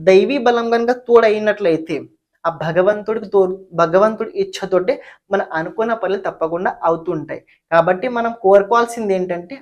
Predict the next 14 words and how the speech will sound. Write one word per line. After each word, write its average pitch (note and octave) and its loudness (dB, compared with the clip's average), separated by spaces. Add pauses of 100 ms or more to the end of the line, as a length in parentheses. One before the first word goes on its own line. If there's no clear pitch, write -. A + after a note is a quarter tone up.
(200)
భగవంతుడి G#3 0
అనుగ్రహమే E3+ -2
కోరుకోవాలి. D#3 0 (320)
నేను G3+ 0
ఎన్ని A#3 -2 (100)
పరిభాషలు G#3+ 2
చెప్పినా, G#3+ -2 (140)
ఎన్ని G#3 -6
పరిహారాలు G3 0
చెప్పినా, G3 -2 (420)
ఎన్ని B3+ 0
ప్రెడిక్షన్ B3 0
చేసినా A3 0
కూడా F#3 0